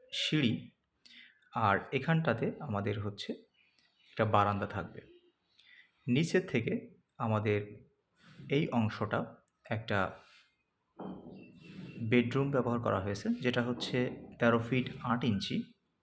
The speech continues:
by হচ্ছে দশ ফিট। আর যখনই আমরা বিল্ডিংয়ের ভিতরে যাব, এটা হচ্ছে আমরা তেরো ফিট by আঠারো ফিট দশ ইঞ্চি একটা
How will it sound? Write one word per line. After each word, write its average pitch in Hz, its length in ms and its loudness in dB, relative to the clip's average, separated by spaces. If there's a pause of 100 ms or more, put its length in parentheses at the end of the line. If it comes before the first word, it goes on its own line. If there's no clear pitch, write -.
(120)
by 104 300 0
হচ্ছে - 220 -6 (680)
দশ 107 120 4 (100)
ফিট। - 180 -8 (1300)
আর 98 80 2 (300)
যখনই 165 320 4
আমরা 120 160 4 (340)
বিল্ডিংয়ের 120 420 4 (380)
ভিতরে 147 380 2
যাব, 101 160 2 (1120)
এটা 135 180 0
হচ্ছে 139 180 -4 (100)
আমরা 123 160 2 (200)
তেরো 120 200 6 (100)
ফিট 131 220 0 (260)
by 107 100 6 (180)
আঠারো 120 300 2
ফিট 120 140 0 (140)
দশ 107 140 2 (120)
ইঞ্চি - 260 -2 (360)
একটা 104 220 0